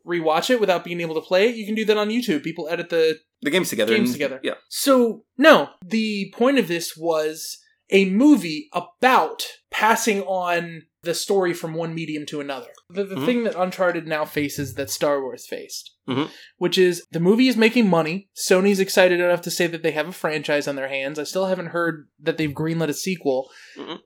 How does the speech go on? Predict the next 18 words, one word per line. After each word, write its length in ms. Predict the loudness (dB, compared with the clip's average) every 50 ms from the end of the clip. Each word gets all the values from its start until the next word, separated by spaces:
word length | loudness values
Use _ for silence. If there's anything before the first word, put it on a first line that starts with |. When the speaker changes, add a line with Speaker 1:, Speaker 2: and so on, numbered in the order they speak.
| _ _ 4
Speaker 1:
But 140 | 6 6
if 180 | 6 4 2 2
they 120 | 2 2 2
make 320 | 2 2 2 2 2 2 0
a 60 | -2
sequel, 720 | 0 -2 -2 0 0 -2 -2 -2 -2 -2 -2 -2 -4 -6 -6
the 100 | -6 -6
challenge 460 | -2 0 0 2 2 2 2 2 0
that 120 | -2 -2 0
they 120 | 0 0 0
have 360 | -2 -4 -2 -2 -2 -2 -4
is 180 | -8 -10 -10 -8
to 100 | -10 -10 -12
prove 720 | -14 -16 -18 -6 0 2 4 4 6 6 4 4 0 -2 -4
that 140 | -8 -6 -4
they 100 | -4 -4
can 240 | -4 -4 -8 -8 -8
tell 560 | -6 -2 -2 -2 0 0 -2 -2 -4 -6